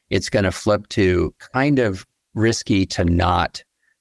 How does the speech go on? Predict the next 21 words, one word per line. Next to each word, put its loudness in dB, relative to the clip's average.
adopt. 0
And, 2
and 0
I 0
say -2
us, -2
but, -2
like, -2
a 2
solution 0
like 0
ours, -2
this 0
sort 0
of 0
flexible -2
solution 0
for 0
your 0
logistics -2
infrastructure. 0